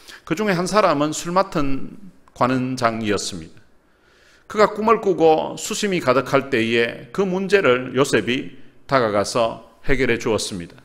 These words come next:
그리고 그가 곧 복직될 것이라고 알려주었습니다. 그리고 그에게 부탁을 했습니다. "혹시 복직이 되면 나를 좀 기억해달라고.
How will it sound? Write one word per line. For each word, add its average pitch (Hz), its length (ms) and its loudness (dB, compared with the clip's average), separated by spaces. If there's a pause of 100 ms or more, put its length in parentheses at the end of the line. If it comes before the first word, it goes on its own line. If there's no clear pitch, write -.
(560)
그리고 143 260 0
그가 156 360 4
곧 - 460 -2
복직될 160 880 -2
것이라고 123 680 0
알려주었습니다. 113 840 0 (920)
그리고 202 200 -2
그에게 208 760 4
부탁을 185 400 2
했습니다. 131 540 -2 (800)
"혹시 208 280 -4
복직이 214 460 2
되면 143 480 0
나를 180 300 0
좀 185 240 -4
기억해달라고. 131 880 0